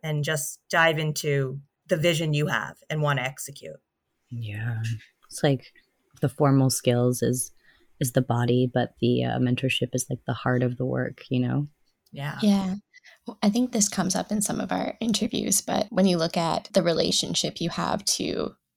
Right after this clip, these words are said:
Speaker 3: people who are, say, your mentors or people skill sharing with you and people who are, like,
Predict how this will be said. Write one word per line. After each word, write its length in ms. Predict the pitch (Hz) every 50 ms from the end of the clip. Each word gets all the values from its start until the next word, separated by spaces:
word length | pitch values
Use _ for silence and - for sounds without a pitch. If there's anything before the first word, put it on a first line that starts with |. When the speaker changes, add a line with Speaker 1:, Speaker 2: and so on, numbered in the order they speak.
| _
Speaker 3:
people 280 | - - 208 - - 190
who 160 | - 196 170
are, 200 | - - - 208
say, 180 | - - - 185
your 240 | 170 - - 185 190
mentors 600 | 196 208 277 233 202 - 190 - 196 208 - -
or 40 | -
people 260 | - 208 202 - 196
skill 260 | 196 - - - -
sharing 260 | 202 - 196 - 214
with 140 | 214 208 202
you 120 | 180 185 -
and 180 | - 196 202
people 220 | 202 - - - 196
who 100 | - -
are, 140 | - - -
like, 200 | - - -